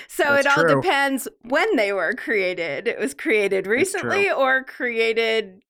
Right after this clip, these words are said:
Speaker 1: two thousand years ago.
Speaker 2: That's certainly true.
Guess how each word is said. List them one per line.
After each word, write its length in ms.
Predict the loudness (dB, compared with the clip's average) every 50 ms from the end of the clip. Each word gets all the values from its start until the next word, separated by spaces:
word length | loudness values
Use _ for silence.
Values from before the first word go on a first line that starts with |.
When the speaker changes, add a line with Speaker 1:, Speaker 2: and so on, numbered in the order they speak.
| _ _
Speaker 1:
two 180 | -20 -16 -14 -8
thousand 380 | -4 -2 0 0 0 -2 -2 -2
years 260 | -2 -2 -2 -4 -6
ago. 380 | -6 -6 -6 -6 -6 -8 -10 -12 -16 -18 -16 -14 -14 -16 -16 -18 -20 _ _ _ _ _ _ _ _ _ _ _ _ _ _ _ _ -18
Speaker 2:
That's 280 | -18 -18 -18 -16 -12 -10
certainly 220 | -10 -8 -10 -8
true. 260 | -6 -4 -4 -4 -4